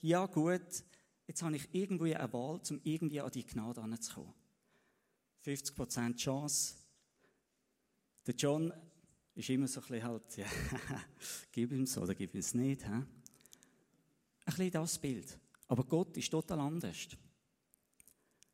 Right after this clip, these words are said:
Gott sagt zum Nils, streck mal deine Hand aus. Da. Ein Fünf lieber. Da, den hast du.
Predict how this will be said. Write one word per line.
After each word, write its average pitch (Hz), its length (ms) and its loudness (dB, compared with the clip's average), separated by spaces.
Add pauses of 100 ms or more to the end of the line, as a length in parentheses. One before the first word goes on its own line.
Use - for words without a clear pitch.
Gott 226 220 6
sagt 196 300 4
zum 156 140 4
Nils, 175 460 4
streck 151 300 0
mal 131 100 2
deine 117 240 4
Hand 160 220 2
aus. 226 300 0 (1300)
Da. 95 220 -4 (640)
Ein 180 80 10
Fünf 151 240 4
lieber. 92 280 0 (1040)
Da, 285 240 4 (220)
den 220 120 2
hast 220 300 4
du. - 40 -12